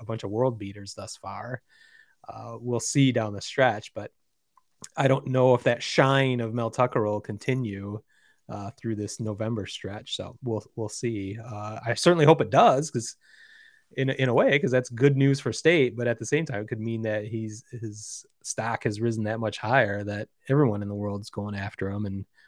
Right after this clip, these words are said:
throwing more money his way. But so that was, uh, it's, it's kind of a, a double-edged sword. The, the success of Mel Tucker and Michigan State kinda worked, worked both ways for us. So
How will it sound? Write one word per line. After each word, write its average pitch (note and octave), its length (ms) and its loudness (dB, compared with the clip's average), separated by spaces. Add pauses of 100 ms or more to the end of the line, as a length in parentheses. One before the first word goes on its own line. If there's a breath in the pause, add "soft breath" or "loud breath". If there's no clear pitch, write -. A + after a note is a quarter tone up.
(220 soft breath)
throwing A2 280 4
more B2 260 4
money G#2 280 -2
his G2+ 240 -6
way. G#2 340 -6 (1500 loud breath)
But G#2 240 -4 (200)
so C3 240 8
that C3+ 140 8
was, B2+ 300 4
uh, A#2+ 220 -4
it's, C#3 500 -2
it's B2+ 200 -2
kind B2+ 180 4
of A2+ 60 0
a, A2 360 -2
a B2 80 -4
double-edged A2+ 520 2
sword. A#2+ 500 2
The, A2 400 -2
the B2 100 -8
success - 500 -4
of A2 200 -4
Mel A2+ 180 -4
Tucker G#2+ 600 -2 (180 loud breath)
and A2 260 -8
Michigan G#2+ 280 -10
State G#2+ 500 -4
kinda G2+ 200 -8
worked, G2+ 340 -8
worked G#2+ 300 -6
both A2 260 -4
ways A2+ 260 0
for A2 240 -6
us. A#2+ 160 -10
So - 300 -8